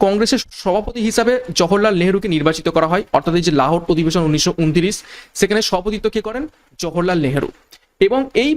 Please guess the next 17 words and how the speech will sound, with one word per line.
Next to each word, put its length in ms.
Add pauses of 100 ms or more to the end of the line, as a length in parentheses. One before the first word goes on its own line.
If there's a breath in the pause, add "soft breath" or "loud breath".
পূর্ণ 220 (140)
স্বরাজের 340
উপর 120 (120)
ভিত্তি 440
করেই 240 (500)
ঠিক 160 (180)
তার 220
পরের 300
বছর 260 (720)
প্রথম 320 (120)
স্বাধীনতা 440
দিবসটি 380 (160)
উনিশশো 300
তিরিশ 240
সালে 120 (140)
ছাব্বিশে 500 (120)
জানুয়ারি 420